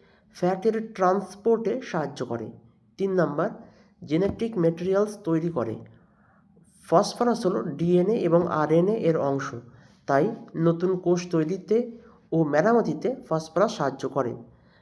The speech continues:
নাম্বার চার, শরীরের সব কাজের শক্তির উৎস হলো এটিপি। সেই এটিপি তৈরিতে ফসফরাস সাহায্য করে। নাম্বার পাঁচ, পেশির সংকোচন এবং প্রসারণে সাহায্য করে। ফসফরাস হলো মাসকুলার এনার্জির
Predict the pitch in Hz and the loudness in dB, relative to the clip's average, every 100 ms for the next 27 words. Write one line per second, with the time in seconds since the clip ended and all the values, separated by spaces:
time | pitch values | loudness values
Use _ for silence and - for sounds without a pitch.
0 | - 165 208 233 226 233 147 - - _ | -6 2 4 4 2 0 -4 -4 -14 _
1 | _ _ - - 202 202 202 240 - - | _ _ -10 -2 0 4 2 2 -6 -2
2 | 202 208 208 170 156 170 180 - - 202 | 4 4 4 0 2 2 0 -6 -2 -2
3 | - 233 208 185 - - 214 147 214 240 | -2 -6 -6 -8 -8 -4 -2 0 -4 -4
4 | 160 160 131 107 101 - _ _ _ _ | -6 -4 -8 -8 -12 -14 _ _ _ _
5 | _ - 190 185 185 220 233 190 170 175 | _ -4 -2 0 -2 -4 0 4 4 2
6 | 247 269 - 170 - 175 247 - 156 - | -2 -4 -4 -4 -2 -2 -2 0 0 0
7 | 135 127 120 120 - _ _ _ 139 160 | -4 -2 -4 -8 -16 _ _ _ 0 4
8 | 175 180 180 170 233 - - - _ _ | 6 4 4 0 0 -4 -16 -20 _ _
9 | _ _ 202 196 175 214 202 170 165 165 | _ _ 2 2 0 -4 -2 2 2 2
10 | 175 180 196 214 214 165 180 180 175 175 | 2 2 0 -2 -4 2 4 4 2 2
11 | 208 190 214 247 170 147 147 131 120 117 | 2 2 0 0 -2 -2 -4 -2 -2 -2
12 | - - _ _ _ _ - 175 175 - | -10 -20 _ _ _ _ -2 -2 -2 0
13 | 214 208 190 247 - - - 156 165 - | 0 0 -2 -2 -6 -12 -2 0 0 -2
14 | 180 196 - 170 165 160 220 220 | 2 2 4 2 2 -2 -6 -8